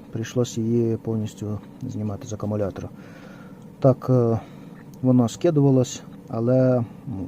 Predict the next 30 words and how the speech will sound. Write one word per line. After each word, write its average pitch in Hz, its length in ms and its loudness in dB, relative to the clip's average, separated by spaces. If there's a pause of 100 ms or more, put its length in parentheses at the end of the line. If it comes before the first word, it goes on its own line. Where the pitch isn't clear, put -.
(120)
в 110 40 -6
результаті 117 600 -2
все - 140 -6
рівно 113 160 0
помилка 110 360 -4
лишалась. - 520 -10 (1040)
Не 123 100 -6
знаю, 113 240 0
з - 40 -6
чим 113 160 -2
то 104 200 -6 (160)
пов'язано. 117 500 2 (1200)
Щось - 200 -10
такий, 107 340 -6 (1400)
ну, 123 200 2
випадок, 117 840 0 (360)
рідко 131 360 0
коли 110 200 0
таке 110 200 -2
буває, 107 520 2
але 110 300 0 (840)
цим 110 220 0
разом 107 280 0
так. - 400 -10 (340)
Так, 101 120 -6
перевіряю 117 500 2
ще 113 160 -4
разочок 107 400 -4
по 113 160 2
опору. 135 300 2